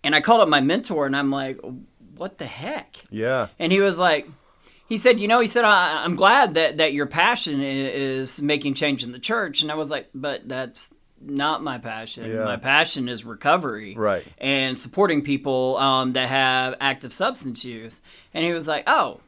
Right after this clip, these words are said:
Speaker 1: he said, "Then, then why would you write something that would burn a bridge
Speaker 2: Hmm.
Speaker 1: if it's not your passion?" He said, "If it's your
Speaker 2: That's what it was,
Speaker 1: passion,
Speaker 2: yeah.
Speaker 1: burn away."
Speaker 2: Right.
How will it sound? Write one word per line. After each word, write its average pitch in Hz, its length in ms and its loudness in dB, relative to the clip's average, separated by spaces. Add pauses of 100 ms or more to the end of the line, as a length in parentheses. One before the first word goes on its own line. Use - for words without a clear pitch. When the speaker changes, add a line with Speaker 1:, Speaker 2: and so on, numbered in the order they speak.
Speaker 1:
he 156 140 -10
said, 165 240 -4
"Then, 151 260 -4 (300)
then 165 320 -2
why 156 160 4
would 214 260 -2
you 180 100 -4
write 156 280 -2
something 180 380 -2
that 151 140 0
would 139 180 -4
burn 147 220 0
a 117 40 -4
bridge 131 960 -2
Speaker 2:
Hmm. 110 240 -4 (360)
Speaker 1:
if 165 120 -4
it's 160 120 -6
not 175 200 2
your 135 100 -2
passion?" 123 440 -8
He 135 60 -8
said, 202 160 2
"If - 60 -2
it's - 180 2
your 269 100 2
Speaker 2:
That's - 60 -6
what 190 80 2
it 175 100 6
was, 233 140 0
Speaker 1:
passion, 120 140 -2
Speaker 2:
yeah. 98 80 -4
Speaker 1:
burn 175 180 4
away." 143 280 0 (120)
Speaker 2:
Right. 120 440 2